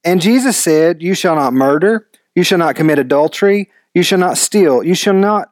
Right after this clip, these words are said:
bear, bear false witness, honor your father and mother,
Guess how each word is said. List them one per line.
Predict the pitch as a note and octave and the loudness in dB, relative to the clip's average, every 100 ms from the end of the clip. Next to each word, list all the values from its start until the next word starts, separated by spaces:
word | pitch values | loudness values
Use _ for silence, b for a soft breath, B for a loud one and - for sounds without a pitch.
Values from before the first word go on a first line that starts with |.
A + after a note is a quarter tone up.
| D3+ | -4
bear, | F3+ F#3 - | 0 0 -2
bear | D#3+ G3 F3+ | -2 0 0
false | - F#3 F3+ | 0 -2 -2
witness, | D#3+ F3+ C3 A2 - - _ _ _ - | -2 -4 -4 -12 -12 -12 _ _ _ -2
honor | G3 A3 | 0 2
your | E3+ D#3+ | 2 0
father | - G3 F#3+ E3+ C#3+ C#3+ - _ | 0 0 2 0 -2 -4 -8 _
and | D#3 D#3 | -4 0
mother, | E3 D#3+ A#2+ A2+ | 2 0 -2 -4